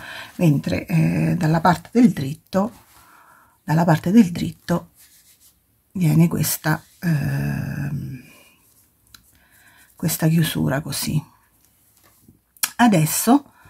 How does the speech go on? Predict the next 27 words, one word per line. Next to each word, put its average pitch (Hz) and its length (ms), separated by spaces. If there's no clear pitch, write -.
adesso 233 400
dobbiamo 185 340
allungarlo 180 480
un 175 80
pochino 190 440
questa 165 300
maglia, 170 400
perché 160 260
ovviamente 165 600
è 160 80
corta, 180 500
questo - 280
cardigan, 160 880
che 170 80
devo 165 160
farci 165 320
un 185 80
cardigan, 156 680
quindi 170 200
la 208 120
devo 175 160
allungare 175 340
un 165 80
pochino. 156 380
Quindi 269 240
cosa 180 240
faccio? - 640